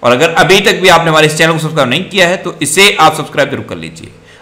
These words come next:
आपको इस चैनल से निश्चित ही मदद मिलेगी। जब भी आप इसे सब्सक्राइब करेंगे, तो बराबर में एक बेल आइकन बन के आएगा, आप उस बेल आइकन पर जरूर क्लिक कर लें, जिससे कि आपको डेली मॉर्निंग में करंट अफेयर्स की वीडियो मिलती रहे।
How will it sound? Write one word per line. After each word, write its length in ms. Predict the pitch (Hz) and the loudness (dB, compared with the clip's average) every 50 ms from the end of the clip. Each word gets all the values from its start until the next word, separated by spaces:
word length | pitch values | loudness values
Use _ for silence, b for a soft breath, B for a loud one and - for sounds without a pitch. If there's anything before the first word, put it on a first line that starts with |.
| b b - | b b 2
आपको 360 | 143 160 156 - - 202 202 | 2 2 2 0 0 0 0
इस 120 | 196 190 | 0 0
चैनल 280 | - - 156 156 165 165 | 0 0 2 2 2 0
से 180 | 160 165 175 180 | 0 0 0 0
निश्चित 520 | 160 151 165 160 - - - 196 185 - - | 0 0 -2 -2 -2 0 2 2 2 2 0
ही 80 | 180 | 0
मदद 260 | 156 143 127 127 120 123 | 0 0 -2 -2 -4 -6
मिलेगी। 440 | 120 90 85 82 82 - - - - b b b b b _ - | -8 -10 -12 -14 -14 -16 -20 -20 -20 b b b b b _ -2
जब 260 | - 147 139 127 131 | -2 -2 -2 0 2
भी 160 | - 185 202 | 2 4 4
आप 240 | 196 180 165 165 165 | 4 4 4 4 4
इसे 100 | 160 170 | 0 -4
सब्सक्राइब 340 | - 170 160 151 165 156 - | -6 -8 -8 -8 -10 -8 -4
करेंगे, 280 | 165 143 135 143 160 175 | -4 -4 -2 -2 -2 -4
तो 140 | 175 - | -4 -4
बराबर 320 | 180 139 135 127 127 131 143 | -2 2 2 4 4 2 2
में 80 | 151 | -2
एक 80 | 139 127 | -2 0
बेल 140 | 139 135 139 | 2 4 4
आइकन 240 | 139 139 165 156 156 | 4 4 2 0 0
बन 160 | 160 156 160 | -2 -4 -2
के 80 | 160 | 0
आएगा, 280 | 165 160 165 180 190 180 | 2 2 2 2 2 2
आप 140 | 165 160 160 | 2 2 0
उस 120 | 156 - - | -4 -4 0
बेल 160 | - 147 156 | 2 2 4
आइकन 180 | 165 160 180 | 4 2 0
पर 160 | 156 151 151 - | 0 -2 -2 -2
जरूर 180 | 139 131 143 | -2 -2 -4
क्लिक 280 | 147 - 175 170 170 - | -4 -2 -4 -4 -2 -2
कर 80 | 170 | -4
लें, 280 | 156 156 170 185 240 B B B B B B - | -2 -2 -6 -8 -10 B B B B B B -8
जिससे 260 | 147 - - 190 180 | -6 -2 0 0 2
कि 100 | - 180 | 2 2
आपको 260 | 156 147 - - 175 | 2 2 2 -2 -4
डेली 400 | 151 135 127 170 175 175 180 185 | -4 0 2 2 4 4 4 4
मॉर्निंग 300 | 165 160 147 135 131 127 | 4 2 2 2 0 -2
में 140 | 139 160 160 | -4 -4 -2
करंट 320 | 165 151 139 135 120 - 131 | 0 0 0 0 0 -2 -2
अफेयर्स 220 | - 123 117 117 | -2 -2 -2 -2
की 80 | - 165 | -6 -6
वीडियो 300 | 135 127 107 101 135 151 | -6 -4 -6 -6 -6 -8
मिलती 360 | 151 156 156 127 - - 95 | -6 -8 -8 -8 -8 -10 -10
रहे। 160 | 80 71 67 | -10 -10 -12